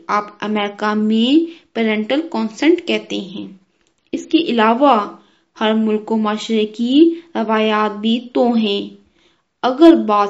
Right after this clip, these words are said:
صرف اتنی ہے کہ کم عمر میں شادی کی اجازت دینی ہی نہیں چاہیے تو میں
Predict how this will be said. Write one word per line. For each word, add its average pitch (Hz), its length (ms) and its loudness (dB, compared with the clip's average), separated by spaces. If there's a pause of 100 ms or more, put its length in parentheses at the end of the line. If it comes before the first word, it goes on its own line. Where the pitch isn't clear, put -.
صرف 220 120 -6 (100)
اتنی 214 420 -4 (100)
ہے 214 380 2 (280)
کہ 247 100 -4 (160)
کم 311 240 0 (100)
عمر 214 260 -2
میں 208 180 -6
شادی 208 420 -4
کی - 220 -10
اجازت 214 600 0 (400)
دینی 226 520 0
ہی 233 100 -2
نہیں 226 480 4
چاہیے 202 380 0
تو 269 520 6 (420)
میں - 120 -8